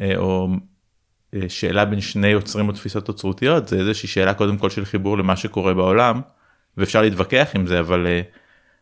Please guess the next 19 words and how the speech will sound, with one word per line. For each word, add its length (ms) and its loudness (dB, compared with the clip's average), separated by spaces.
כאילו 260 -2
חושבים 480 0
על 60 0
שורה 440 -2
של 180 -4
דברים 340 0
שקרו 420 -4
בשני 280 -2
העשורים 440 0
האחרונים, 580 0
אה, 220 0
אם 80 0
חושבים 260 -2
על 60 2
מקומות 520 -2
כמו 240 2
מוזיאון 400 2
קווינס, 640 0
ו-, 460 0